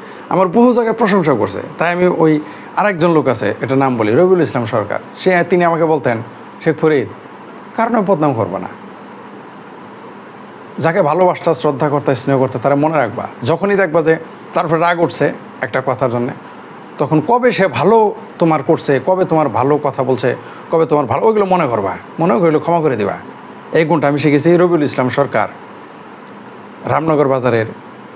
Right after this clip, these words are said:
কসরউদ্দিন সাহেবের ছেলে, সোনাকান্দর বাড়ি অরিজিন। আমি তার এই কথাটা এখনও ফলো করি। আমি যখনই কেউ আমার বদনাম করে, আমি দেখি আগে যে সে আমার কোনো প্রশংসা করছে কিনা, আমি ওগুলো মনে করে তাকে ক্ষমা করে দিই। এমন লোক আছে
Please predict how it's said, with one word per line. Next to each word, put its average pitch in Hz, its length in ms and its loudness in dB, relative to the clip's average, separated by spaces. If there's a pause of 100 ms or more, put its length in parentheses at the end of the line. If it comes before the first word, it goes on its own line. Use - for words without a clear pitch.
(760)
কসরউদ্দিন 147 520 2
সাহেবের 110 340 0
ছেলে, 92 280 -6 (160)
সোনাকান্দর 123 500 0
বাড়ি 104 220 0
অরিজিন। 101 300 0 (540)
আমি 147 200 2
তার 143 180 0
এই 139 180 0 (100)
কথাটা 123 300 -2
এখনও 123 360 -2
ফলো 98 180 -4
করি। 95 140 -8
আমি 180 200 2
যখনই 190 320 2
কেউ 185 120 2
আমার 175 120 4
বদনাম 139 320 0
করে, 113 220 0 (420)
আমি 160 140 2
দেখি 180 320 2
আগে 143 200 0
যে 123 100 0
সে 156 160 0
আমার 135 320 2
কোনো 127 240 0 (680)
প্রশংসা 196 420 2
করছে 113 280 -2
কিনা, 92 160 -4
আমি 151 100 2
ওগুলো 147 160 4
মনে 156 200 2
করে 127 100 0
তাকে 117 180 0
ক্ষমা 147 220 0
করে 110 160 2
দিই। 87 140 -6 (1080)
এমন 233 320 0
লোক 214 160 2
আছে 117 300 2